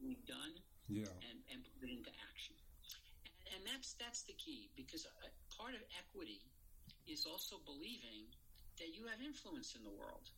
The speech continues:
Speaker 2: Yeah. Yeah.
Speaker 1: And, and so why should you have less influence because you're poor? Why should you have less influence because of the color of your skin? Why should you have less influence because your parents have difficulty?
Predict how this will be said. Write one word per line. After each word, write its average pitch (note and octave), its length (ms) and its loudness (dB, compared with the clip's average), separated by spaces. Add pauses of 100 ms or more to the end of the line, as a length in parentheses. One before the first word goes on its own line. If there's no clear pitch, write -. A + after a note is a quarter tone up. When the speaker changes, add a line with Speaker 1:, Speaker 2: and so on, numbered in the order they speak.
(100)
Speaker 2:
Yeah. G#2+ 320 10 (1040)
Yeah. G#2+ 260 10 (340)
Speaker 1:
And, C#4+ 160 2 (380)
and C#3+ 160 2
so - 200 0
why A3+ 200 6
should - 240 2
you F#3 160 -2
have D#3+ 120 0
less D#3 280 4
influence D3+ 360 0
because B2+ 360 -2
you're - 80 -6 (120)
poor? G2+ 320 0 (480)
Why C#3 180 4
should - 260 2
you D3+ 60 2
have C3 160 0
less C3 240 2
influence B2+ 400 0
because - 340 -2
of - 60 -6
the - 100 -8
color B2+ 320 2
of G#2+ 140 -2
your A2 120 -2
skin? - 380 0 (540)
Why C#3+ 180 4
should - 240 4
you D#3+ 80 0
have C3+ 80 -4
less - 300 2
influence C3+ 420 0
because B2 400 0
your A2+ 120 -4 (120)
parents B2 480 2 (240)
have B2+ 140 2 (260)
difficulty? - 720 -2